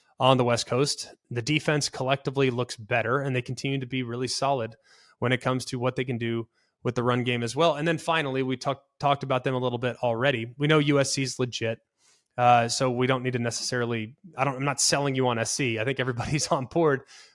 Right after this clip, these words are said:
with what Caleb Williams and company can do, especially with the improved presence that they have defensively. But Colorado, now the, the flaws may be a little bit exploited, a little bit against Colorado State. But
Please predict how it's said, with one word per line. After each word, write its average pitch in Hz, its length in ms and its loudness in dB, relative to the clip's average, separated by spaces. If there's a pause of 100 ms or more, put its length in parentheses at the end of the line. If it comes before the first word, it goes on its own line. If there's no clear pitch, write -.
(100)
with 139 100 0
what 143 140 2
Caleb 143 260 0
Williams 135 260 2
and 123 80 -6
company 127 280 -4
can 120 140 -6
do, 147 180 0
especially 131 380 -4
with 123 100 -10
the 120 80 -6
improved 123 480 -4
presence 123 320 -2
that - 100 -14
they 120 120 0
have 120 200 0
defensively. 165 720 0 (340)
But - 120 -4
Colorado, 165 420 6 (260)
now 165 120 4
the, 151 260 0
the 151 220 -4
flaws 156 480 4
may 160 80 -2
be 160 100 0
a 156 60 2
little 151 180 2
bit 160 140 2
exploited, 170 540 2 (520)
a 143 60 -2
little 160 180 4
bit 190 260 4
against 151 500 0
Colorado 143 340 4
State. 160 400 -2 (1080)
But 147 280 6